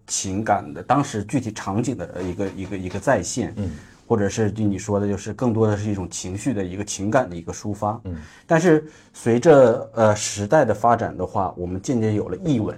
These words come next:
Speaker 1: 这个概念，
Speaker 2: 嗯。
Speaker 1: 因为古代有译文这个概念，有文学这个概念之后的话，
Speaker 2: 嗯。
Speaker 1: 那它有了那个，呃，诗人这个职-，呃，这个专称之后，
Speaker 2: 嗯。
Speaker 1: 那其实他是在写作的时候，他不可避免的是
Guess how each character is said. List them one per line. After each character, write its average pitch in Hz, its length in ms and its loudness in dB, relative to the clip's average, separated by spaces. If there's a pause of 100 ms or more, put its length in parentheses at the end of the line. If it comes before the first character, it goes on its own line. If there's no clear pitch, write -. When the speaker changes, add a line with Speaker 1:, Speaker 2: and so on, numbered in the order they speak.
(120)
Speaker 1:
这 120 100 0
个 98 100 -2
概 98 220 -6
念， 85 240 -10
Speaker 2:
嗯。 98 140 -4
Speaker 1:
因 101 80 -2
为 110 40 2
古 104 160 -8
代 104 140 2
有 95 80 2
译 110 180 0
文 87 160 -2
这 101 140 -2
个 92 100 -4
概 87 200 -4
念， 85 120 -6
有 85 120 -6
文 95 320 0
学 95 240 -4
这 92 80 -8
个 85 120 -8
概 92 200 -4
念 95 200 -2
之 95 140 -10
后 110 240 -4
的 - 60 -8
话， - 260 -6
Speaker 2:
嗯。 - 80 -20 (220)
Speaker 1:
那 139 160 2
它 - 200 0 (800)
有 101 200 2
了 107 160 6
那 127 180 0
个， 104 260 0 (420)
呃， 101 340 4
诗 196 240 0
人 101 280 4
这 113 140 -2
个 104 160 0
职-， - 300 -14 (180)
呃， 110 100 -6
这 110 140 -2
个 104 80 0
专 120 260 2
称 127 320 -4
之 120 140 -10
后， - 320 0
Speaker 2:
嗯。 90 300 -6
Speaker 1:
那 151 160 0
其 - 200 -6
实 120 140 0
他 127 180 2
是 113 320 -2 (240)
在 117 300 4
写 - 300 -4
作 127 140 0
的 110 100 2
时 - 140 -6
候， - 160 -12
他 107 140 -8
不 110 180 -6
可 98 140 -6
避 135 180 0
免 104 300 0
的 85 100 -8
是 104 320 -6